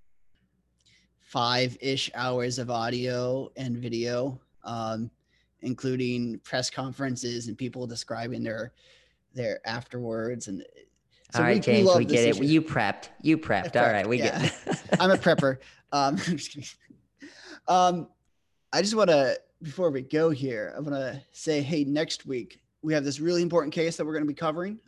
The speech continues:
Speaker 1: Um, s-, the court's back in session, first session with Amy Barrett as a justice, Justice Barrett. So I'm excited to hear her, her questions from the court. It's gonna be great.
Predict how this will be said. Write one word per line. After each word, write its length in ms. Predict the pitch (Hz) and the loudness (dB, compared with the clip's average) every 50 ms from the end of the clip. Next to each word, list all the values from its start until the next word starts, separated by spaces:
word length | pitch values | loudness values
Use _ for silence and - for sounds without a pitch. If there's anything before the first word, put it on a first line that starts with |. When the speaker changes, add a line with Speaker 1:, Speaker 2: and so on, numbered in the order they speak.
| _ - | _ -8
Speaker 1:
Um, 300 | 156 156 151 147 147 147 | -6 -4 -4 -4 -4 -6
s-, 220 | 143 - - - _ _ _ _ | -6 -10 -14 -14 _ _ _ _
the 120 | 147 151 147 | -8 -8 -8
court's 300 | - - 180 160 143 - | -2 0 0 0 0 -2
back 320 | - 156 151 147 147 165 | -2 0 0 0 0 -2
in 80 | 151 151 | -6 -4
session, 560 | - 165 156 156 - 185 180 196 196 190 - _ _ _ _ _ _ | -2 -2 -2 -2 -2 -4 -6 -6 -8 -10 -12 _ _ _ _ _ _
first 260 | - - 175 165 - | -6 -4 -4 -4 -2
session 320 | - 160 160 156 - 165 156 | 0 0 0 0 -2 -2 -4
with 140 | 151 151 143 | -2 -2 -2
Amy 460 | 151 160 156 160 160 156 156 156 - - _ _ _ _ _ _ _ _ _ _ _ _ _ _ _ _ _ _ _ - | -2 0 0 0 0 0 -2 -4 -6 -12 _ _ _ _ _ _ _ _ _ _ _ _ _ _ _ _ _ _ _ -4
Barrett 400 | 165 151 156 170 180 160 139 - - _ _ 117 | -2 0 2 2 0 0 -2 -10 -20 _ _ -6
as 220 | 139 139 135 - | -4 -4 -4 -6
a 140 | - 117 117 | -8 -10 -12
justice, 600 | 113 - 110 123 127 - - 160 165 - - - - _ - | -10 -10 -8 -8 -8 -8 -6 -6 -6 -6 -8 -10 -12 _ -8
Justice 340 | 151 147 143 - 143 139 - | -6 -6 -4 -4 -6 -8 -6
Barrett. 200 | - 147 143 - | -6 -6 -6 -6
So 80 | - | -8
I'm 120 | 139 139 - _ _ | -12 -12 -14 _ _
excited 440 | _ - - - 170 165 156 147 147 | _ -6 -2 0 0 0 0 0 -2
to 80 | 151 | -2
hear 240 | 131 156 160 151 147 | -2 0 0 0 0
her, 440 | 143 156 156 151 147 147 147 143 - _ _ _ _ _ | 0 -2 -2 0 0 -2 -4 -6 -10 _ _ _ _ _
her 100 | - 147 | -12 -12
questions 480 | - - 180 165 156 - 165 156 147 151 | -2 0 0 0 0 0 -2 -2 -2 -2
from 100 | 143 147 | -4 -4
the 100 | 147 147 | -4 -4
court. 260 | - 147 143 139 - | -4 -6 -6 -6 -8
It's 100 | - - | -10 -10
gonna 120 | - 151 139 | -6 -4 -4
be 80 | 143 | -4
great. 500 | 135 135 135 135 131 127 131 - - - | -4 -6 -8 -8 -8 -8 -8 -10 -12 -12